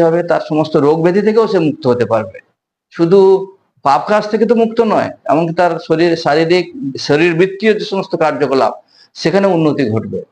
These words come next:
তার সমস্ত কিছু যে, আহ, কোলেস্টেরল বেড়ে যাচ্ছে,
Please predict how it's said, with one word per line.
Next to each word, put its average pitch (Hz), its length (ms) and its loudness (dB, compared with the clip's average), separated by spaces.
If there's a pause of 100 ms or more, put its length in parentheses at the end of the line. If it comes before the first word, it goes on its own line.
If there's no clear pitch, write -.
(300)
তার 147 200 0
সমস্ত 160 320 0
কিছু 151 300 -2
যে, 151 160 2 (600)
আহ, 135 280 2
কোলেস্টেরল 156 580 0
বেড়ে 135 200 2
যাচ্ছে, 131 420 0